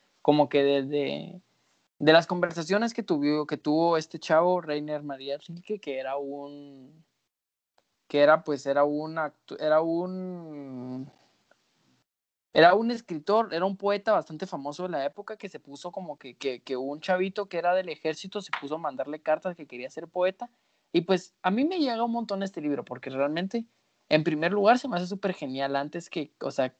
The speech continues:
que hacían eso, pues, o sea, que tú le mandabas así como, que tú le mandabas, que, que le podías mandar cartas a famosos y que a veces te escribían, o sea, creo que es muchísimo más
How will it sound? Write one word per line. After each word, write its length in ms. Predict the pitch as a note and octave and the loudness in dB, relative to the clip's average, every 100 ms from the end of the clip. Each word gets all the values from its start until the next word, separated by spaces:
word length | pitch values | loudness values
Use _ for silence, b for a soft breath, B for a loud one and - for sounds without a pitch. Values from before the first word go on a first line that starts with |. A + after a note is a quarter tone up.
| _ - | _ -2
que 80 | C3+ | 0
hacían 360 | B2+ D3 D#3 C3+ | 2 2 2 2
eso, 260 | E3 E3+ | -2 -2
pues, 120 | E3 D3 | -4 -2
o 60 | |
sea, 140 | C#3 C#3+ | -2 -2
que 100 | D3+ | -4
tú 200 | C3 C#3 | -4 -2
le 100 | C#3+ | -4
mandabas 500 | A#2+ B2 B2+ C#3 - | -4 2 4 4 0
así 160 | C3 - | -10 -8
como, 480 | - C#3 A#2+ - - _ _ _ _ _ _ _ _ | -6 -2 -2 -2 -10 _ _ _ _ _ _ _ _
que 120 | B2+ | -4
tú 180 | B2 C3+ | 2 6
le 100 | D3 | 6
mandabas, 1400 | D#3+ C3 B2 A#2+ C3 D3 D3+ C#3 A#2+ A#2 - - - _ _ | 6 4 4 6 8 8 8 4 -2 -6 -8 -12 -16 _ _
que, 200 | D#3 D3 | -8 -6
que 100 | D#3+ | -4
le 140 | E3 E3 | -2 -2
podías 240 | C#3+ F3+ | -2 -4
mandar 340 | F3+ D3 D3+ | -4 -4 -2
cartas 380 | - E3 - F3 | -2 -4 -4 -6
a 80 | D#3 | -6
famosos 520 | B2+ A#2 B2 D#3+ D#3+ | -6 -8 -10 -8 -6
y 60 | C#3+ | -4
que 120 | B2+ | -4
a 60 | B2 | -6
veces 360 | C3 - - - | -8 -14 -10 -4
te 80 | |
escribían, 720 | C#3 - C3+ A#2+ A#2+ C3 C3+ | -2 -2 -4 -2 4 4 4
o 60 | B2 | -2
sea, 140 | C3 | -2
creo 180 | B2 D#3 | 0 0
que 80 | E3+ | 0
es 40 | |
muchísimo 440 | E3 D3+ D3+ E3 B2+ | -4 -2 -2 -2 -2
más 320 | A#2+ B2+ | 0 -2